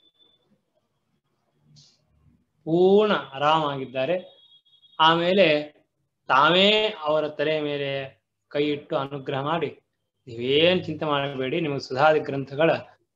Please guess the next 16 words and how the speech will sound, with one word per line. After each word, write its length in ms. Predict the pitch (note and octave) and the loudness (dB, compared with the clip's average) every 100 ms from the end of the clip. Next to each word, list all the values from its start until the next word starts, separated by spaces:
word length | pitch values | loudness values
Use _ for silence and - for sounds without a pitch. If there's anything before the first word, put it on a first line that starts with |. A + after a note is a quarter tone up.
| _ _ - | _ _ -2
ಪಾಠ 260 | B2+ B2+ | 0 0
ಪ್ರವಚನ 440 | E3+ E3 D3+ C#3+ C#3 | -2 0 -2 -2 -6
ಮಾಡ್ಲಿಕ್ಕೆ 340 | C3+ B2+ B2 | -6 -6 -4
ಆಗತ್ತೆ, 440 | B2 C#3 C3 - | -4 -4 -6 -4
ಎಲ್ಲ 460 | C#3 B2 D#3 F#3+ G3+ | -4 -2 2 4 6
ಜ್ಞಾನ 220 | D#3 D#3+ | 4 2
ಬರ್ತದೆ" 340 | D3 C#3 - C#3+ | 0 -2 -2 -2
ಅಂತ 160 | C3 | -2
ಅನುಗ್ರಹ 360 | B2+ C#3 C#3 C3+ | -4 -4 0 0
ಮಾಡಿದ್ರು. 680 | C3+ C3 C3 F3+ A3 - - - - - - - _ _ _ _ _ - | -2 -2 2 2 2 -4 -14 -16 -18 -20 -20 -20 _ _ _ _ _ 6
ಆ 480 | D3 F#3+ A3 A3+ A3 | 8 10 10 8 8
ಗುರುಗಳ 440 | E3 F#3 G3+ G3+ F#3 F3 D#3 - - _ _ _ _ - | 6 4 6 8 8 6 4 -4 -20 _ _ _ _ -6
ಒಂದು 260 | D#3 D#3+ D3+ | -2 0 -2
ವಿಶೇಷವಾಗಿರ್ತಕ್ಕಂತಹ 1400 | - E3+ G3 G#3+ G#3+ F#3 F3+ - D#3+ - D3+ D3+ C#3 C3 | 0 4 4 6 6 6 4 -2 -8 -8 -4 0 0 0
ಅನುಗ್ರಹದಿಂದ 680 | C3 F3 E3 D#3 C#3+ C3 B2 B2+ D3+ D#3 - _ _ _ _ _ _ _ _ _ _ _ _ _ _ _ _ _ _ _ _ - | -2 0 2 4 2 0 -2 4 4 4 -2 _ _ _ _ _ _ _ _ _ _ _ _ _ _ _ _ _ _ _ _ -2
ಅವರು 560 | D3 E3+ C#3+ C#3 - | 2 2 0 -4 -10